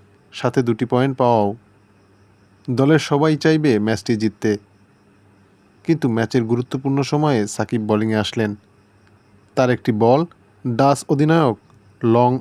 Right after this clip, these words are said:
অনে দিকে ঠেলে দিয়ে একটি রান নিতে চাইলেন।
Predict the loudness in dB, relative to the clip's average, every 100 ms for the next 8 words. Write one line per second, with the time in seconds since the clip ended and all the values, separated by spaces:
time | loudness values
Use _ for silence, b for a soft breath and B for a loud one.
0 | 0 0 2 0 -2 -8 _ -6 -2 -2
1 | -2 -2 2 2 2 2 2 2 0 -2
2 | -2 -2 0 -2